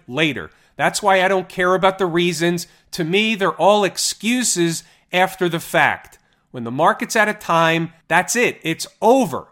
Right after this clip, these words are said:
Remember my square root thing up here? That worked until it didn't. It worked till down here, and the market made another leg higher. So we had to come up with something else.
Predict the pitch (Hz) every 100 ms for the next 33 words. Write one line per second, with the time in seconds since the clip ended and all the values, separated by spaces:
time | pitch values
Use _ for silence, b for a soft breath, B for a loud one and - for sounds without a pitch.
0 | _ - 214 240 220 202 - - 185 202
1 | 196 185 214 - 208 208 202 202 208 214
2 | 214 - B - 214 254 180 285 262 -
3 | - - 202 202 240 226 - 262 311 254
4 | 139 156 220 233 240 214 175 214 208 190
5 | 294 254 220 B B 175 185 185 202 208
6 | 208 190 190 170 151 151 175 185 190 190
7 | 151 143 160 165 151 - 226 247 123 98
8 | b b - 170 175 196 196 202 180 170
9 | 190 - 165 147 190 226 285 180 - -